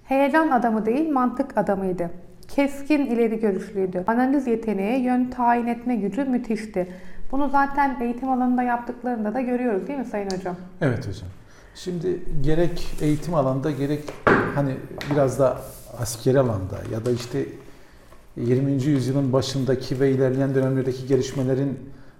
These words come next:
Speaker 2: Atatürk tarafından daha önceden öngörülmesi sizin dediklerinizi destekleyen yönde hocam. Mesela işte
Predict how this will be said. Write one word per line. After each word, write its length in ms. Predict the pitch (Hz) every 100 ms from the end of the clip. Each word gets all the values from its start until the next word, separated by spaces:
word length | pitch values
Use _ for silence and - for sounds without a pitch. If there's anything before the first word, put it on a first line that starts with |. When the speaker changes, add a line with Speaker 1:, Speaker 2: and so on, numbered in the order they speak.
| -
Speaker 2:
Atatürk 360 | - - 147
tarafından 520 | - 131 127 123 113 123
daha 160 | 131
önceden 340 | 135 123 127 117 -
öngörülmesi 720 | 151 151 131 120 117 120 - 110 107 -
sizin 280 | - 143 151
dediklerinizi 540 | 139 143 143 131 147
destekleyen 500 | 135 117 135 - 135
yönde 280 | 123 107 92 92
hocam. 180 | 120 - - - - - - - -
Mesela 440 | 123 - 131 131 - -
işte 360 | - - 131